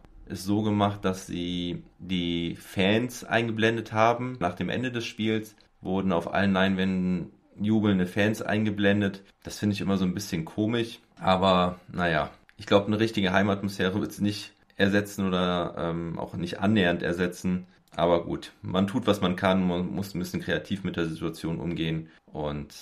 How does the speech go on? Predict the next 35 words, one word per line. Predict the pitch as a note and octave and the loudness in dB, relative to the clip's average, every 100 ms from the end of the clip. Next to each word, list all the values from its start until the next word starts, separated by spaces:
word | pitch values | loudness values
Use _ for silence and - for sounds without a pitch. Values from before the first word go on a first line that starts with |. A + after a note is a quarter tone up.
| - - | -20 -4
vielleicht | G#2 E2 - | 2 4 2
hilft's | E2 D#2+ D#2+ | -2 -2 -6
ja | |
doch | D2+ - | -6 -6
dem | D2+ A1+ | -6 -6
einen | D2+ | -4
oder | D2+ D2+ | -4 -2
anderen, | C#2 D2 D2 | -4 -4 -6
wenn | D2+ | -4
er | D2+ D2 - _ _ | -4 -6 -10 _ _
da | E2 D#2 | -2 0
ein | D2 D#2 | 0 -4
paar | E2 D#2+ D#2 - - _ | 0 2 2 -2 -14 _
seiner | F2+ D#2+ D#2+ | 0 2 0
Fans | - E2 E2+ E2 | 0 0 0 -2
wiedererkennt. | F2 E2+ - - D#2+ D2 - - | -2 0 0 -4 -6 -8 -10 -18
Ansonsten | - G#2+ C3 C3 - | -8 2 4 4 -2
muss | B2+ - | -6 -2
man | A2 | 2
sagen, | A2+ A2 G#2+ G#2 | 4 6 4 2
geht's | G2 G2+ - | 0 -2 -2
den | G2 | -2
Spielern, | - G#2+ G2+ G2 | 0 2 4 4
glaub | F#2+ | 2
ich, | F#2+ - | 0 -4
ganz | E2 E2 | -4 -4
gut. | - D3+ E3 - _ _ - | -2 0 0 -6 _ _ -2
Man | G#2 G2+ | 0 2
hat | G2 G2 - - _ _ | 0 -2 -14 -20 _ _
lustige, | A2+ A#2+ - A2 G#2+ G#2 | -2 -2 0 4 4 4
teils | - G2+ | 0 -2
verstörende | - - - C3+ A#2+ A#2 A2 | -2 -4 2 4 4 2 2
Videos | A2+ A#2 A2+ | 2 0 0
gesehen | F2+ G2+ G#2+ G#2 G2+ - - | -2 4 4 4 0 -8 -18
von | - F#2+ F#2+ F#2+ F#2+ F#2+ F#2+ | 0 4 4 4 2 0 -2